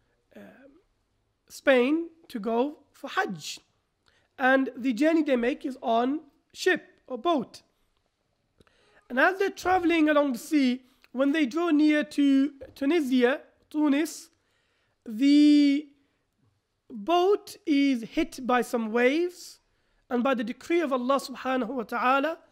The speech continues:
everybody on that boat returns back to Allah, passes away, except for Abu al-Abbas and his brother.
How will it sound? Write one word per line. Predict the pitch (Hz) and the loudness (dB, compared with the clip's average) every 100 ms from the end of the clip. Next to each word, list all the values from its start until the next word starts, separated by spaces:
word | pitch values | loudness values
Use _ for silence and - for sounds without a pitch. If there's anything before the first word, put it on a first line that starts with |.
| _ _ _ _ _ - | _ _ _ _ _ -4
everybody | 311 320 311 285 294 | -2 0 0 0 -2
on | 262 | -2
that | 247 185 196 | -4 -6 -2
boat | 254 285 311 - - _ _ _ _ | 0 0 -4 -12 -20 _ _ _ _
returns | 240 - 262 254 | -10 -2 0 0
back | 202 311 - | 0 -4 -4
to | |
Allah, | 302 247 240 254 285 285 | -10 -8 -4 -2 -2 -4
passes | 269 285 285 247 | -4 -4 -4 -4
away, | 269 277 294 311 302 _ _ _ | -2 0 0 -2 -6 _ _ _
except | 294 277 - 359 349 - | -8 -6 -4 -4 -4 -10
for | 285 269 262 269 | 2 2 2 -2
Abu | 247 | -8
al-Abbas | 226 202 196 254 262 294 - - _ _ - | -8 -6 -4 0 0 -2 -8 -20 _ _ -8
and | 247 | -6
his | 196 233 233 240 214 - _ _ _ - | -2 -2 0 -2 -6 -14 _ _ _ -4
brother. | 247 277 220 | 4 4 2